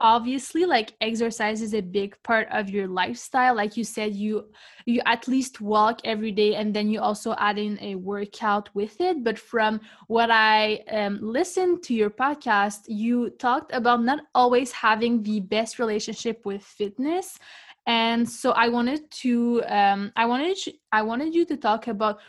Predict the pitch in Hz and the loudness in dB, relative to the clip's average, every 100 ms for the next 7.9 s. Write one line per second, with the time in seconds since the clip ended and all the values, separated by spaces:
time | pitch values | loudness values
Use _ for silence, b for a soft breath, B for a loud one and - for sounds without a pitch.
0 | B _ 202 247 302 - 254 233 233 247 | B _ 0 2 2 0 2 4 4 2
1 | 196 220 202 208 226 233 254 247 247 220 | -4 -6 -6 -4 -2 -2 -2 0 0 0
2 | 226 226 226 226 226 - - 208 220 233 | -2 0 0 0 -4 -10 -6 -2 0 -2
3 | - 226 214 208 202 - 196 202 - 226 | -2 -2 0 -2 -4 -4 -4 -4 -6 -10
4 | 226 269 285 302 - 233 220 214 214 202 | -8 -8 -6 -6 -4 -2 0 0 0 -2
5 | 180 202 202 247 349 349 B - 247 214 | -6 -8 -6 -4 -6 -8 B -6 -4 2
6 | 226 240 262 285 302 226 233 240 247 - | 2 2 0 0 0 0 -4 -4 -10 -8
7 | 247 214 208 220 214 190 196 196 | -6 -2 0 -2 -4 0 2 0